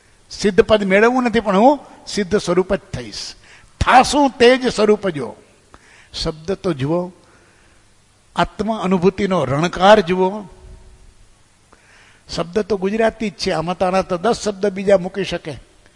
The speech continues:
પણ થાશું, જે સ્વરૂપ છે એ સ્વરૂપરૂપ અમે થશું.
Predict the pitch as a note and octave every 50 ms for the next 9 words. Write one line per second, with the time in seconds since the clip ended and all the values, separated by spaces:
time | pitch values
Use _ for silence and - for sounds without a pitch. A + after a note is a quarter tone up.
0 | _ _ _ _ _ - - _ - D#3 C3+ - _ - - - F3+ G#3+ - -
1 | G#3+ F3 A#2+ - - - - - - - - - - - _ _ _ - - -
2 | - - - - - _ _ _ _ _ _ - _ _ _ _ _ _ _ _
3 | - - A#2+ A2+ - C#3 F3+ B3 D4+ D4+ - - A3 C4+ D4+ D4 C4+ - - B3
4 | C4 C#4 C4 - C4+ C4+ - - A#3+ C#4+ D4+ D4+ - - - G#3+ - - - A#3
5 | D4+ E4+ E4 - C4 C#4 - F#3+ D#3 A2+